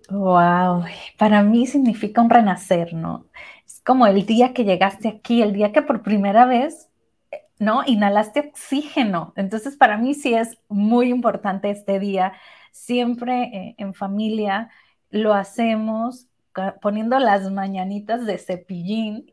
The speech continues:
y yen-, y yendo a la cama del cumpleañero, ¿no? Y, y todos le hacemos bolita, le damos regalos. Este, bueno, es la forma, ¿no? En que celebro la vida yo y la de mis, ah, familia, ¿no?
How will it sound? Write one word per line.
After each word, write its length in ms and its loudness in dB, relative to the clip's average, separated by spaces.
y 240 -6
yen-, 360 -2
y 180 -10
yendo 280 2
a 120 6
la 180 -2
cama 280 2
del 160 -4
cumpleañero, 640 -4
¿no? 340 -6
Y, 360 -8
y 80 -18
todos 340 0
le 120 -4
hacemos 360 -8
bolita, 680 -4
le 100 -4
damos 300 -6
regalos. 720 -4
Este, 720 -12
bueno, 280 -4
es 120 -6
la 220 -2
forma, 400 -4
¿no? 160 -10
En 100 -10
que 100 -18
celebro 420 -6
la 200 -6
vida 360 -8
yo 340 -4
y 160 -14
la 260 -6
de 160 -10
mis, 520 -14
ah, 300 -20
familia, 680 -4
¿no? 260 -6